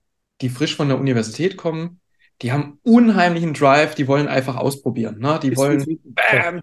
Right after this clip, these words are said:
Speaker 1: bam, hier was Neues, da was Neues, ne? Und dann brauchst du aber auf der anderen Seite auch den Gegenpol von den Kollegen, die unheimlich erfahren sind, wie man das im Unternehmen dann umsetzen kann.
Speaker 2: Mhm.
Speaker 1: Und so bringt man beide zusammen, ne? Da ist immer ein Spannungsfeld,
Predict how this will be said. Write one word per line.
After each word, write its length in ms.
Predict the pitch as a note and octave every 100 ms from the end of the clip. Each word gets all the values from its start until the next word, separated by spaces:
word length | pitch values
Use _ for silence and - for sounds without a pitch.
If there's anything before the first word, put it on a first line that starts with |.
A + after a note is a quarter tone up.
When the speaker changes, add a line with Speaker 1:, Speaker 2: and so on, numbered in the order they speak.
| -
Speaker 1:
bam, 380 | G#3+ G3 F#3+ E3
hier 340 | E3 A3 G3+
was 160 | F#3+ F#3
Neues, 320 | F3+ E3 D3
da 220 | G#3+ F#3+
was 180 | F3+ F3
Neues, 500 | F3+ D#3+ D3 C#3+ - _ - -
ne? 280 | D3 F3 B3+ - - _
Und 180 | - D#3
dann 120 | F#3
brauchst 320 | - G#3 G#3
du 60 | F3
aber 140 | D#3
auf 120 | C3+
der 140 | C#3 -
anderen 320 | E3 A3+ A3
Seite 280 | G3+ F3+ F3
auch 120 | D#3
den 160 | D3+
Gegenpol 500 | C#3 D3+ F3 F3+ C3+
von 220 | C#3+ C#3+ C3
den 260 | C#3 F3+
Kollegen, 340 | F3+ E3 D#3+ D#3
die 100 | D3+
unheimlich 400 | D3+ D3+ D3 C#3+
erfahren 380 | B2 A#2 C3 E3+
sind, 340 | F3+ F3 F3
wie 80 | D3+
man 160 | D3+
das 160 | C#3+ C#3+
im 120 | D3
Unternehmen 520 | C#3+ C#3+ C#3 C#3 C#3+
dann 160 | C#3+ C3+
umsetzen 480 | D#3 F3 B2+ - A#2
kann. 320 | - A#2+ A#2+
Speaker 2:
Mhm. 300 | E3+ E3 F#3+ - _ _ _
Speaker 1:
Und 360 | - D3 D3 - _ _
so 380 | - - F#3 F#3 -
bringt 220 | - F#3 -
man 140 | E3+
beide 300 | E3+ D#3 D#3+
zusammen, 500 | - D3 D#3+ C#3 A2
ne? 220 | A#2 F3 - _ -
Da 100 | B2+
ist 160 | -
immer 140 | F#3+ C4
ein 100 | C#4
Spannungsfeld, 880 | - C3 F#3 C4 - A3 D4+ F#4